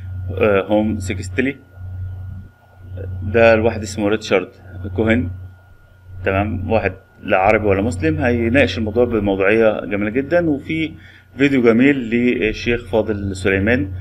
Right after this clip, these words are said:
متقبل جدًا للموضوع، لكن عايز يحطه في إطار، إطار إن ده مرض نفسي لازم يتعالج، وليس لازم نقتنع بيه. أقدر واحد عنده مرض نفسي إن هو يقتل في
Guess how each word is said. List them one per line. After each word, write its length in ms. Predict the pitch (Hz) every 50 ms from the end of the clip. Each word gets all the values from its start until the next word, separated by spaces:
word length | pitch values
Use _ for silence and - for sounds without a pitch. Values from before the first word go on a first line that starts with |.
| - - - -
متقبل 480 | 117 - - - 165 156 127 120 117 110
جدًا 240 | 120 123 - 120
للموضوع، 880 | 107 104 104 113 117 123 101 98 104 101 101 98 98 101 120 131 139 127
لكن 500 | 123 123 131 110 110 123 117 113 107 92
عايز 340 | 95 92 110 113 110 - -
يحطه 280 | - 120 123 - 120
في 340 | 98 - 120 120 123 - -
إطار، 380 | 101 98 - 131 127 131 127 127 - - - - _ _ _ _ _ _ _ _ _ _ -
إطار 480 | 95 92 117 120 120 120 101 92 92 107
إن 220 | 104 101 101 98
ده 340 | 104 113 123 123 - - - - - -
مرض 440 | - 107 113 123 135 139 127 - - - - -
نفسي 420 | - 110 120 117 - - - 135 135
لازم 480 | 120 - 110 107 110 104 107 104 98
يتعالج، 280 | 95 95 82 78 80 - - - - - - -
وليس 460 | 101 104 101 113 120 123 120 - 131 127 123 - - - - - - - -
لازم 560 | 110 113 117 120 113 117 117 113 113 104 92 90
نقتنع 460 | 90 101 98 92 - - 107 107 98
بيه. 180 | 90 90 80 - - - - - - - - - - - - - - - _ - - - - - - - - - - - - - - - - -
أقدر 260 | 123 123 135 135 127
واحد 180 | 135 131 131
عنده 240 | 127 127 131 123 127
مرض 220 | 123 131 131 131 123
نفسي 360 | 135 139 - - - 135 120
إن 100 | 107 120
هو 240 | 123 123 131 123 117
يقتل 400 | 113 - 117 123 - - 117 104
في 360 | - - 123 117 117 117